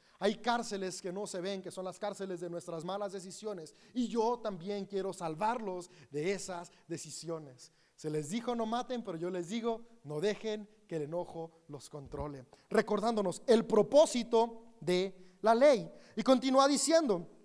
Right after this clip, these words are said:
va, va hablando a distintas partes. Aquí está hablándonos del carácter personal. O sea, "Hey, la ley está para recordarte que tu carácter personal tiene que ser cambiado a ser movido por amor". Pues viene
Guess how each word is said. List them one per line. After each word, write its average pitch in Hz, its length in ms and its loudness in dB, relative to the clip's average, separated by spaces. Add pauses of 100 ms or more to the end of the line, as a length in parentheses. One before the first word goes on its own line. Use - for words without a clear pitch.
(720)
va, 254 60 -6
va 240 100 -4
hablando 254 320 -2
a 269 40 2
distintas 233 440 -2
partes. 302 260 2
Aquí 233 160 -10
está 269 140 -8
hablándonos 277 460 0
del 220 180 2
carácter 269 560 0
personal. 240 580 0
O - 320 -20
sea, 254 200 8
"Hey, 254 80 4
la 220 100 6
ley 294 220 4
está 311 280 0
para 277 400 -2 (400)
recordarte 214 560 -4
que 214 120 -8
tu 208 120 -12
carácter 254 520 -4
personal 208 520 -6 (280)
tiene 214 240 -2
que 226 120 -2
ser 214 220 -2
cambiado 196 380 -2
a 226 60 -2
ser 214 160 -4
movido 220 440 -4
por 220 140 -4
amor". 190 340 -6 (600)
Pues 208 180 2
viene 247 340 2